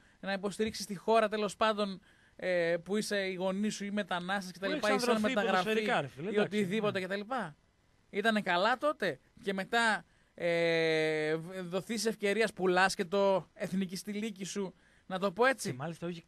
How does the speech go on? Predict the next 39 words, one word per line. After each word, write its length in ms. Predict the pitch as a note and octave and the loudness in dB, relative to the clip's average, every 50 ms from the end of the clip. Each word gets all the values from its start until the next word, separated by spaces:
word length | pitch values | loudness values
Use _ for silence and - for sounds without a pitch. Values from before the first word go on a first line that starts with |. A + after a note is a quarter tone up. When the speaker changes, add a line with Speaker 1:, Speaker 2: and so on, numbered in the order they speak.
| _ - | _ -18
Speaker 2:
ούτε 220 | D#3 C#3+ - C#3+ | -18 -12 -10 -12
καν 240 | C3 - D#3+ E3+ F3+ | -10 -8 -8 -8 -8
για 100 | F3+ E3+ | -8 -12
τη 100 | - D3 | -12 -14
χώρα 280 | C3 - D#3+ F3+ F#3 | -16 -12 -12 -10 -10
την 100 | - D#3+ | -10 -12
οποία 180 | D3+ C#3 - F#3 | -14 -14 -14 -16
εκπροσωπείς 460 | E3+ - D3 C#3 C#3 C3+ F#3 E3+ - | -18 -16 -18 -18 -18 -18 -18 -20 -18
τώρα. 300 | - F#3 F3 D3 G#2 G#2 _ _ _ _ _ _ _ _ _ _ _ _ _ _ _ _ | -16 -14 -14 -14 -16 -18 _ _ _ _ _ _ _ _ _ _ _ _ _ _ _ _
Για 140 | - C3+ C3+ | -14 -14 -14
τη 120 | - C3+ | -14 -16
χώρα 360 | - - D#3 F3+ F#3+ G3 F#3+ F#3+ F#3 F#3 F#3 F#3 F#3 F#3 F#3 F#3 F#3 F3+ F3+ E3 - | -16 -12 -10 -8 -8 -6 -6 -6 -6 -6 -8 -8 -8 -8 -8 -8 -8 -8 -10 -12 -14
που 360 | - F3+ F3+ F3+ F3+ F3+ F3+ E3+ - | -14 -14 -12 -10 -10 -10 -10 -10 -4
θα 160 | - F#3+ F#3+ G#3+ | -2 0 0 0
ήθελες. 760 | C4 B3+ F#3 - F#3+ E3 D3+ C#3 C3 B2 A#2 - - - - | -2 -2 -4 -4 -4 -4 -4 -4 -8 -12 -16 -20 -20 -20 -16
Δηλαδή, 360 | - D3+ D3+ E3+ G#3 A3 G#3+ _ - _ _ _ _ - _ _ _ _ _ _ _ _ _ _ _ _ - | -12 -12 -8 -8 -8 -10 -10 _ -20 _ _ _ _ -20 _ _ _ _ _ _ _ _ _ _ _ _ -16
ε, 80 | - D3 | -14 -12
Speaker 1:
Ναι. 260 | C#3+ C#3+ C3 A#2 G#2+ | -10 -10 -12 -14 -14
Speaker 2:
πώς 140 | - D#3+ F3 | -12 -12 -10
να 60 | F3+ E3+ | -8 -8
το 80 | E3+ | -10
πω, 240 | - - D3 C#3 C3+ - - - _ _ - _ _ _ - | -10 -8 -10 -10 -10 -12 -20 -20 _ _ -20 _ _ _ -14
πολύ 240 | C#3 C#3 D3 E3+ | -10 -4 -2 -2
ανομαλία, 500 | E3+ E3+ E3 D3+ C#3 B2 B2 A#2+ A2+ G#2+ G2+ | -2 -2 -4 -8 -10 -12 -12 -14 -14 -16 -18
ρε 60 | G#2 | -20
παιδιά. 260 | G2+ A2 G2+ F#2+ - E3 | -20 -20 -20 -14 -12 -12
Speaker 1:
Είναι, 180 | D3+ C3 A2+ | -12 -12 -14
είναι. 160 | A#2+ C3 B2+ A#2 - | -14 -16 -16 -14 -6
Speaker 2:
Πολύ 340 | - F3+ F3 F3 F#3+ G#3+ A3 | -2 0 2 4 4 4 4
ανομαλία. 540 | G3 F3 E3 D3+ C#3+ C3+ C3 C3 B2+ B2 A#2+ | 2 0 -4 -8 -6 -6 -6 -6 -6 -6 -8
Speaker 1:
Είναι. 100 | - A#2 A2+ - - - | -10 -14 -20 -20 -20 -20
Speaker 2:
Φίλε 320 | _ - - G3+ G3+ G#3 G3 | _ -6 -4 0 0 0 0
Τζάκα, 520 | C#3 C#3 G3+ G#3 G#3 G#3 F#3+ D#3+ B2 A2+ - _ _ | 0 0 0 0 0 -2 -4 -4 -4 -8 -16 _ _
φίλε 340 | _ - - F3+ F#3+ G3 G3 F#3+ F#3 F3+ F3 E3+ E3 E3 D#3+ D#3+ D#3+ D#3+ D#3 D#3 D3+ D3+ | _ -16 -12 -8 -6 -6 -4 -4 -6 -6 -6 -8 -8 -8 -10 -10 -10 -12 -12 -12 -12 -12
Speaker 1:
Σακίρι. 240 | D3 D3 D#3 C#3 E3 | -12 -12 -12 -8 -6
Speaker 2:
Σακίρι, 480 | D#3+ D#3 - F3+ G#3 G#3+ F#3+ C#3 A#2 - _ _ | -6 -6 -4 -4 -4 -2 -2 -4 -6 -12 _ _
αν 200 | - E3+ F3+ F#3 | -8 -8 -6 -6
ήσασταν 340 | F#3+ F3 F3+ - - C#3+ C3+ | -6 -8 -10 -10 -10 -12 -10
μάγκες, 460 | C#3+ E3 E3+ D#3+ E3 G#3 G3+ - - | -8 -8 -8 -8 -8 -12 -12 -12 -20